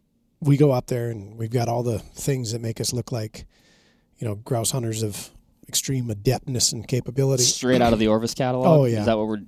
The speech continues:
Speaker 2: okay.
Speaker 1: Yeah. We got the fancy boy gun dog and the fancy boy guns and all this stuff. And, and he and I, I don't know how many miles we walked on that trip. It was a lot. I think we did thirty-one or thirty-two miles in two and a half days.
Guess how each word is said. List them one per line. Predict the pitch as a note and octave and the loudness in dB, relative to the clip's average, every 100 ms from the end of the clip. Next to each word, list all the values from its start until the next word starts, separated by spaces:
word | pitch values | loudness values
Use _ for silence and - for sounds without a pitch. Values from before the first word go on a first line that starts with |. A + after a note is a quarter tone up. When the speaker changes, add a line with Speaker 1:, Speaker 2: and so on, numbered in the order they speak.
| - | -6
Speaker 2:
okay. | F#2 - F2 - | -4 -2 -4 -4
Speaker 1:
Yeah. | G#2+ F#2+ _ - - - _ - | -6 -8 _ -20 -20 -20 _ 2
We | |
got | D3 D3+ | 4 4
the | - | 2
fancy | C#3 C3+ | 0 0
boy | D3 C#3 | 4 4
gun | C#3 B2+ | 4 0
dog | B2+ B2 B2+ B2+ | 0 0 0 -2
and | A#2+ | -6
the | A#2+ | -4
fancy | B2+ A#2+ | -2 -2
boy | C3 B2 | -2 -2
guns | B2+ A#2+ A#2+ A#2 | 0 -2 -4 -6
and | A#2 A2 - - - _ - | -6 -12 -18 -20 -20 _ -8
all | C3+ | -4
this | A#2+ A2 | -2 -2
stuff. | A#2 A2+ - | -2 -4 -6
And, | A2+ G#2+ - | -10 -12 -6
and | C3 - | -6 -4
he | - F3 | 2 6
and | F3 | 6
I, | D3+ D3 C3+ B2+ _ _ _ _ - | 6 2 2 -2 _ _ _ _ 2
I | |
don't | F#3 A3 | 4 6
know | |
how | E3 | 6
many | E3+ | 4
miles | D3+ B2+ C#3 C#3+ | 4 2 2 2
we | |
walked | D3 C#3 - | 2 2 2
on | D3 | 0
that | C#3+ | 0
trip. | - D3+ | 2 0
It | D#3+ | 2
was | C#3 | 0
a | A2 | 0
lot. | G#2+ C#3 | -2 -2
I | |
think | C#3 E3+ | 0 2
we | F#3 | 4
did | D3+ - | 4 2
thirty-one | - - D3 D#3 F3 E3+ D#3+ - _ _ - B2+ C3+ C#3 | -10 0 2 4 6 4 2 -8 _ _ -6 -4 -2 -4
or | |
thirty-two | C#3 C#3 B2+ C3 C#3+ | -4 -2 -2 -4 -4
miles | C3 A#2+ A#2 A#2 | -2 -2 -4 -6
in | G2 | -8
two | C3 | -6
and | A2 | -4
a | |
half | A2 A2+ | -6 -6
days. | A#2+ A2 - | -10 -6 -6